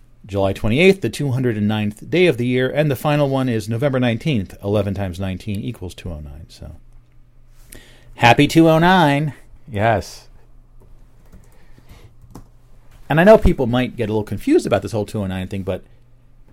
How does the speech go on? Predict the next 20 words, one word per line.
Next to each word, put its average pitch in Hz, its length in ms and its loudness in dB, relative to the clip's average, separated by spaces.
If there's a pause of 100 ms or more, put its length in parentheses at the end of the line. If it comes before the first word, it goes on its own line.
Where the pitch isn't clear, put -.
(120)
this 165 120 -4
is 220 120 2
not 156 380 2 (100)
something 143 320 0
that 117 160 2
anyone 135 300 2
else 127 160 0
is 104 120 -4
really 117 220 0
into 92 560 -4
other 120 220 0
than 104 240 0
me 117 180 0
and 107 100 -2
Peter 110 280 -2
and 95 100 -4
Brian 113 340 -2
and 190 540 8
this 135 220 2
guy, 120 460 2